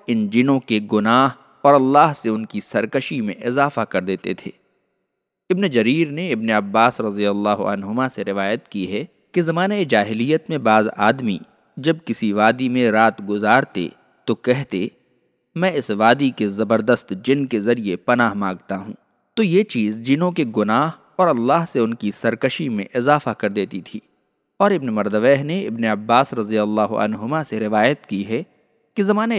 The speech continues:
جاہلیت میں جب لوگ کسی وادی میں پڑاؤ ڈالتے تو کہتے کہ ہم اس وادی کے سردار کے ذریعے اس میں موجود برائی سے پناہ مانگتے ہیں،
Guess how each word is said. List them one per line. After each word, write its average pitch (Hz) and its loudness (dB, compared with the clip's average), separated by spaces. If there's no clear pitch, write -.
جاہلیت 120 0
میں 123 -4
جب 175 0
لوگ 185 2
کسی 107 -4
وادی 120 2
میں 104 -2
پڑاؤ 107 0
ڈالتے 104 -2
تو 180 0
کہتے 175 -4
کہ 120 -4
ہم 139 0
اس - -10
وادی 123 4
کے 113 -2
سردار 123 2
کے 147 -2
ذریعے 117 0
اس - -8
میں 123 -2
موجود 110 0
برائی 117 6
سے - -10
پناہ 123 0
مانگتے 101 -4
ہیں، 95 -10